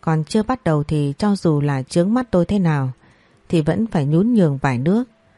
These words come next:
Thế nên ông ta sẽ không ngu ngốc dùng kế sách đê tiện đó. Ngược lại nếu không phải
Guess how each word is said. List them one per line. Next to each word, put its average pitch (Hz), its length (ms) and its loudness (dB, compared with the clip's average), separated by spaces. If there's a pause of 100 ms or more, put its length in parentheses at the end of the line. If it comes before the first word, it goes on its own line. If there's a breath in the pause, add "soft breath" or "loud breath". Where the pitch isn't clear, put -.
(360 soft breath)
Thế 196 120 2
nên 165 180 2
ông 160 240 0
ta 147 260 -2
sẽ 156 300 -4
không 160 260 0
ngu 151 160 0
ngốc 202 320 0
dùng 151 380 0
kế 160 140 2
sách 233 260 -4
đê 165 140 0
tiện - 260 -4
đó. 139 340 -4 (760 soft breath)
Ngược 175 180 2
lại 160 260 -4 (140)
nếu 175 200 2
không 240 220 0
phải 147 260 -4